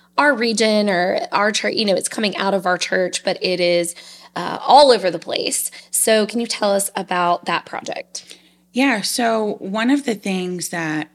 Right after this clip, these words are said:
Speaker 2: people do not really think of when they think of foster care is the preventative side of foster care.
Speaker 1: Mm-hmm.
Speaker 2: And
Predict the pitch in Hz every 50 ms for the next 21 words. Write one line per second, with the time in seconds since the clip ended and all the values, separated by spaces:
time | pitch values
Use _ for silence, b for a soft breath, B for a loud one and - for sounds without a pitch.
0 | _ _ _ - - 208 202 202 190 180 170 165 156 156 - - - - 180 175
1 | 165 165 - 170 180 170 160 160 - - 170 160 165 147 143 165 160 151 151 147
2 | - 175 160 - 151 - - 151 147 - - - 156 - 170 151 151 160 151 -
3 | 151 - - 180 151 147 175 165 165 165 135 135 139 - - - 151 143 143 143
4 | 143 - - 143 - - 143 143 - - - - - - - - - 208 196 175
5 | 175 170 175 175 180